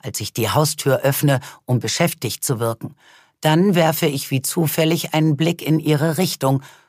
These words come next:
stutze und lächle überrascht, als würde ich sie gerade erkennen. Ich spreche den kleinen Jungen direkt an. „Du bist Eddie, oder?“ Er lächelt zurück, dann drückt er sich schüchtern eine Faust gegen den Mund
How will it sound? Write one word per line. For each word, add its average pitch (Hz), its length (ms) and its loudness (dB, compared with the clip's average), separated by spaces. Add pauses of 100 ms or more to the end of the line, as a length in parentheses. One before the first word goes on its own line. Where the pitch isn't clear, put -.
(100)
stutze 156 640 -2 (440)
und 202 180 2
lächle 180 440 2
überrascht, 131 560 2 (340)
als 175 220 0
würde 180 200 4
ich 139 160 -2
sie 127 140 -2
gerade 127 400 2
erkennen. 110 520 -6 (840)
Ich - 140 -4
spreche 139 380 -2
den 117 180 0
kleinen 147 380 2
Jungen 151 320 2
direkt 143 480 -2
an. 110 180 -4 (720)
„Du 156 140 2
bist - 300 -4
Eddie, 170 480 0
oder?“ 123 360 2 (1080)
Er 104 120 0
lächelt 101 440 -2
zurück, 165 400 -2 (420)
dann 165 320 2
drückt 160 300 -2
er 151 80 2
sich 139 240 -2
schüchtern 160 420 0
eine 160 220 0
Faust - 480 -2
gegen 123 260 -2
den 131 180 2
Mund 156 300 2